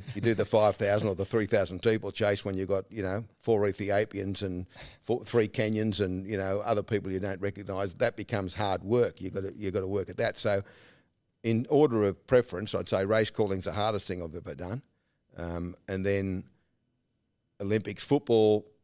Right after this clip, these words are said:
Speaker 2: initially was very difficult 'cause I had to make the transformation from race caller to football commentator. Now it just, it happens. It just, I don't have to think about it too much.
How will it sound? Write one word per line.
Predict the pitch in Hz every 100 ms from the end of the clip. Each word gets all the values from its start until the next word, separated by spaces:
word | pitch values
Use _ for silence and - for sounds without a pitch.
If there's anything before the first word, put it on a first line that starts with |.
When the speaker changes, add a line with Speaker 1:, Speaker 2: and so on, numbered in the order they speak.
| _
Speaker 2:
initially | 107 123 - 110 95
was | 90
very | 104 95
difficult | 87 98 127 98
'cause | 104
I | 98
had | 95
to |
make | 95 92
the | -
transformation | 107 95 - 92 95 107
from | 92 90 92
race | 92 -
caller | 104 95
to | 90 87
football | 110 - 90
commentator. | 82 95 87 87 87 - 135 - - -
Now | 107 123 113
it | 92
just, | - 98 - - _ _ _ _ _
it | -
happens. | 101 92 117 139 - - -
It | 87
just, | 98 - - _ _
I | 95
don't | 92 90
have | 92
to | 87
think | - 101
about | 90 92
it | 92 -
too | 95
much. | 98 123